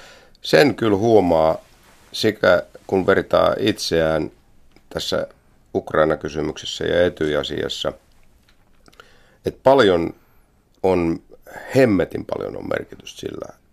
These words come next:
ymmärrätkö ja tiedätkö sä jotain historiasta ja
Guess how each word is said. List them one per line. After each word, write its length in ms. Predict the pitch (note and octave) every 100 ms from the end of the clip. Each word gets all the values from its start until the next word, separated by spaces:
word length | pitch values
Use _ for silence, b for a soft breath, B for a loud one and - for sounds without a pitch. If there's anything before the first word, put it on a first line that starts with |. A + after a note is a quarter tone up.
| _ _
ymmärrätkö 640 | G#2+ G#2+ F#2+ E2+ D#2 - D2+
ja 120 | D2
tiedätkö 520 | - G2 E2+ - -
sä 100 | D#2
jotain 420 | E2 E2 - -
historiasta 840 | F2+ - - A#2+ G#2+ G2+ - - F2 _ _ b b b b b
ja 60 | -